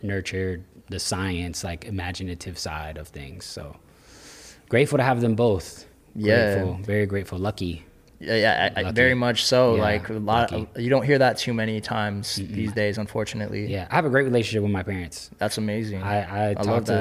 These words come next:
Speaker 1: them almost every day, if not every day. And I urge everybody to do the same. If you have family, whether you guys are having problems, you guys love each other regardless, time goes by so very quickly.
Speaker 2: Man, tell me
Speaker 1: And
Speaker 2: about it.
Speaker 1: you should definitely do everything that you can,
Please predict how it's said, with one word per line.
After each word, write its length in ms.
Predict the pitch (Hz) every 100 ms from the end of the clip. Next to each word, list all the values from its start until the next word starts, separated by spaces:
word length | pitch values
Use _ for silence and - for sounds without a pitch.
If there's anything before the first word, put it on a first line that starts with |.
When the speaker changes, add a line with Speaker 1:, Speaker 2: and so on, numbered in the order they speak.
| 104
Speaker 1:
them 100 | 101
almost 280 | 107 104 101
every 200 | 104 101
day, 220 | 101 98
if 140 | 95 -
not 240 | 95 87
every 180 | 90 92
day. 280 | 87 85 - - _ _ -
And 160 | - 101
I 140 | 95 -
urge 320 | 127 127 117
everybody 760 | 117 117 110 107 107 101 101 104 - - _ _ _ -
to 80 | 104
do 160 | 113
the 80 | 110
same. 520 | - 107 101 98 98 - -
If 140 | 101
you 60 | 107
have 220 | 104 101
family, 300 | 110 104 101
whether 180 | 101 98
you 80 | 98
guys 180 | 95 92
are 40 |
having 180 | 90 87
problems, 840 | 139 139 135 135 131 131 123 - 120
you 80 |
guys 240 | 104 98 101
love 120 | 123
each 160 | 120 123
other 200 | 107 104
regardless, 640 | 98 98 104 101 98 - - - - - - -
time 680 | 113 110 110 107 107 104
goes 260 | 101 104 95
by 260 | 101 98
so 280 | 92 - 104
very 240 | 98 101 98
quickly. 540 | - 101 98 95 92
Speaker 2:
Man, 340 | 107 110 110
tell 180 | 107 107
me 60 | 101
Speaker 1:
And 160 | 98
Speaker 2:
about 140 | 101 104
it. 200 | 107 -
Speaker 1:
you 280 | 98 104 104
should 260 | - 95
definitely 500 | 92 - 110 101 98
do 160 | 92 98
everything 360 | 92 98 98
that 140 | 95 92
you 100 | 95
can, 480 | - 104 95 95